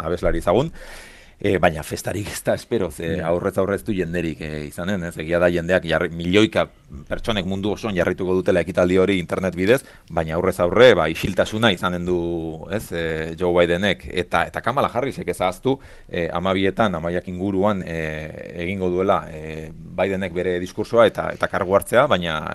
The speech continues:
Speaker 1: minutu batzuk lentxeago Kamala Harrisek hartuko duela kargua gainera, ez?
Speaker 2: Bueno, ba, horixe gaurko hitzordu nagusi horietako bat, segurtasun neurri handiekin, ikuskizun bitxia izango da gaur arratsaldeko hori. Mikel Reparaz,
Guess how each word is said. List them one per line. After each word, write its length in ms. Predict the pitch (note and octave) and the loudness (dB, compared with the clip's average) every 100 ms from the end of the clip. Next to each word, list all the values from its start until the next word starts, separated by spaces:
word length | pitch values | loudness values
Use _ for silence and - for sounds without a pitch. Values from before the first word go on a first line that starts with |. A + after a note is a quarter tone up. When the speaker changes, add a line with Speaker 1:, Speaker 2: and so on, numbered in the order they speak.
| D#2+ | -8
Speaker 1:
minutu 380 | E2+ F2+ F2 | -10 -8 -4
batzuk 240 | F2 - E2 | -6 -6 -6
lentxeago 540 | F2+ F2 F#2 F#2 A2+ - - | -6 0 2 2 0 -4 -6
Kamala 300 | - F2+ E2+ | 0 2 0
Harrisek 420 | - F#2 F#2 F2+ | 0 -2 -2 -4
hartuko 300 | E2+ - F2+ | -6 -8 -6
duela 480 | F2+ E2+ F2 D#2+ D#2+ - - - - - | -4 -2 0 0 -2 -8 -20 -20 -20 -2
kargua 360 | F#2 D#2+ D2+ | 0 0 -4
gainera, 320 | D2 E2 E2 D2 | -6 -6 -8 -10
ez? 60 | - - | -16 -10
Speaker 2:
Bueno, 320 | A2 G#2 F2 D#2+ | -6 -4 -4 -4
ba, 360 | G#2 G#2 G2 | 0 0 2
horixe 320 | G2+ A#2 - G#2+ | 0 0 0 0
gaurko 680 | G#2+ G2+ - G#2+ G2 F#2+ - | 0 -2 0 0 2 -2 -4
hitzordu 360 | B2 G#2+ A#2+ A2 | -4 0 2 4
nagusi 320 | G#2 G#2+ G#2+ G#2 | 2 0 0 0
horietako 400 | G2+ G2+ F#2+ G#2 | 0 0 0 0
bat, 180 | A#2+ | 0
segurtasun 540 | - F#2+ G2 - F2 F#2+ | -2 -6 -4 -6 -2 0
neurri 300 | G#2 G2+ F#2+ | 0 0 0
handiekin, 640 | G2+ A2 G#2+ F#2 C3 C#3+ E3+ - - | 0 2 0 2 2 2 0 -8 -18
ikuskizun 640 | F#2 G2+ - G2 A2 F#2 D#2+ - - | -8 -6 -4 -4 0 -2 -2 -12 -10
bitxia 460 | G2 G2 - A2 A2 - - - - - - | -6 -4 -2 0 0 -6 -18 -20 -20 -20 -8
izango 300 | A2 A2 G#2+ G#2+ | -4 0 2 2
da 80 | |
gaur 180 | G2+ G2+ | 2 0
arratsaldeko 540 | G2+ G2 G2+ F#2+ F#2 F#2+ F2+ E2+ E2 | 0 -2 -4 -4 -2 0 0 0 -2
hori. 140 | F#2+ | 0
Mikel 260 | F#2 G#2 A#2+ | 2 4 4
Reparaz, 480 | A2+ A2 G#2+ G2 | 2 2 0 0